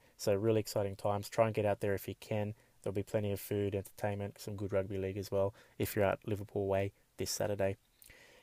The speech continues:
Golden Point, guys, over to the U S of A. September seven is also the date for the U S A R L All-Stars match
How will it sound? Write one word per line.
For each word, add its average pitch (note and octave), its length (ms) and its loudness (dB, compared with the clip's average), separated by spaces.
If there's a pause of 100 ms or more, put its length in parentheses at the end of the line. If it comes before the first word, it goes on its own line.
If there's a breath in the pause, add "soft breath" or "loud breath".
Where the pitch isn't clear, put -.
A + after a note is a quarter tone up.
(100)
Golden A#2 300 10
Point, B2+ 340 4
guys, A#2+ 340 8 (120)
over A#2 320 10
to - 180 -2
the G#2+ 80 6
U A2 240 4
S A2 180 4
of G#2 140 4
A. A#2 240 12 (260 soft breath)
September - 380 6
seven C3 400 10
is B2 260 0
also C3+ 380 10
the A2 100 8
date A2+ 320 6
for - 140 -4
the A2 120 2
U B2 180 8
S A2+ 160 4
A A2+ 120 10
R G#2+ 240 8
L A#2 260 10
All-Stars A#2 500 6
match B2 340 2